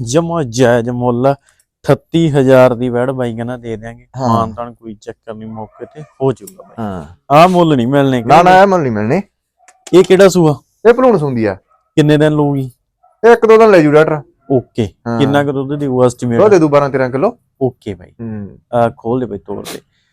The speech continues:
Speaker 1: ਗਰਮੀ ਇਹ ਵੀ ਨਹੀਂ ਮੰਨਦੀ, ਫੈਂਡ
Speaker 2: ਨਾ।
Speaker 1: ਫੂਡ ਕਰਮ ਵਾਲੀ ਦੀ ਚੰਗੀ ਆਊਗੀ। ਬਰੀਡ ਇੱਕ ਨੰਬਰ, ਕੱਦ ਬੈੱਡ ਤੇ
Speaker 2: ਹੂੰ।
Speaker 1: ਲੇਵਾ ਬਹੁਤ ਸੋਹਣਾ ਤਿਆਰ ਕਰਦੀ ਹੁੰਦੀ ਆ। ਕੱਲੀ ਕੱਚੀ ਕੱਚੀ ਆ।
Speaker 2: ਕੱਲੀ
Speaker 1: ਬਾਕੀ
Speaker 2: ਕੱਚੀ ਕੱਚੀ ਆ ਜੀ।
Speaker 1: ਪਹਿਲਾ ਸੂਆ ਬਾਈ, ਬੈੜ ਡੰਗ ਆ ਕਿ ਨਹੀਂ ਬਾਈ?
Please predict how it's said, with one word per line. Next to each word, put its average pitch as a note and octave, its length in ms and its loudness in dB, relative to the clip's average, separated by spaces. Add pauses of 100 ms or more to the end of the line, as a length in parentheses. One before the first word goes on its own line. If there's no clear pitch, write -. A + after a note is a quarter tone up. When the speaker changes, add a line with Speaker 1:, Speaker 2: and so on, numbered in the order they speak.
(340)
Speaker 1:
ਗਰਮੀ B2+ 320 2
ਇਹ C3 100 2
ਵੀ C3+ 100 -2
ਨਹੀਂ D3+ 120 -6
ਮੰਨਦੀ, C3+ 340 -4
ਫੈਂਡ A#2+ 320 -2
Speaker 2:
ਨਾ। D#3+ 140 4
Speaker 1:
ਫੂਡ B2 140 -4
ਕਰਮ A#2+ 300 -2
ਵਾਲੀ A#2 140 -4
ਦੀ A#2 160 -8 (100)
ਚੰਗੀ A2+ 340 -4
ਆਊਗੀ। B2 360 -4 (160)
ਬਰੀਡ A#2+ 360 -2
ਇੱਕ B2 280 -4
ਨੰਬਰ, B2 380 -6 (140)
ਕੱਦ A#2 320 0
ਬੈੱਡ B2 340 -6
ਤੇ C3 440 -6
Speaker 2:
ਹੂੰ। B2+ 100 -2
Speaker 1:
ਲੇਵਾ A#2+ 340 0
ਬਹੁਤ D3 340 -2
ਸੋਹਣਾ D3+ 420 -4
ਤਿਆਰ B2 240 0
ਕਰਦੀ A2+ 380 -2
ਹੁੰਦੀ B2 220 -4
ਆ। D3+ 60 -2 (480)
ਕੱਲੀ F#3+ 260 2
ਕੱਚੀ C#3 360 -4
ਕੱਚੀ - 380 -8
ਆ। - 80 -12 (440)
Speaker 2:
ਕੱਲੀ E3 120 0
Speaker 1:
ਬਾਕੀ C3 160 6
Speaker 2:
ਕੱਚੀ F#3+ 160 -4
ਕੱਚੀ F3 260 0
ਆ B2 60 4
ਜੀ। C#3 60 4
Speaker 1:
ਪਹਿਲਾ D3+ 240 2
ਸੂਆ B2 360 -2
ਬਾਈ, C3 180 -4
ਬੈੜ A#2 320 -2
ਡੰਗ A2 280 -6
ਆ A2+ 100 -8
ਕਿ - 160 -14
ਨਹੀਂ D3+ 100 -6
ਬਾਈ? C#3 140 -10